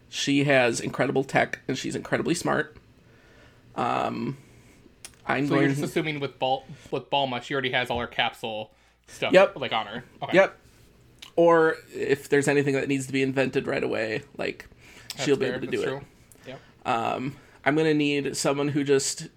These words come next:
Speaker 1: just doesn't care and is really good at just killing everything. So then I'm gonna take Frank Castle,
Speaker 2: <laughs>
Speaker 1: 'cause I, you, you just need that guy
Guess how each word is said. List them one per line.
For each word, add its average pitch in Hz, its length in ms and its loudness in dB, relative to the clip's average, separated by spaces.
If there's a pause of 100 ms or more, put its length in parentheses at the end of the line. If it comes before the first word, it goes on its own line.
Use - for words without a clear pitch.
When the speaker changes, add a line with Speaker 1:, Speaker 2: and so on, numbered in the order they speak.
Speaker 1:
just 151 160 -4
doesn't 143 260 2
care 151 580 4 (160)
and 123 540 -6 (320)
is - 280 -6
really 135 180 -2
good 131 120 0
at 117 100 -6
just - 180 -6
killing - 300 0
everything. 143 560 2
So 139 160 -8
then 139 120 0
I'm 139 80 0
gonna 139 140 0
take 135 220 -2
Frank 139 260 0
Castle, 127 520 -2 (480)
Speaker 2:
<laughs> - 460 -14
Speaker 1:
'cause 135 640 0
I, 127 100 -2
you, 151 200 0
you 147 200 -4
just 143 200 -2
need 147 220 2
that 143 240 6
guy 127 360 4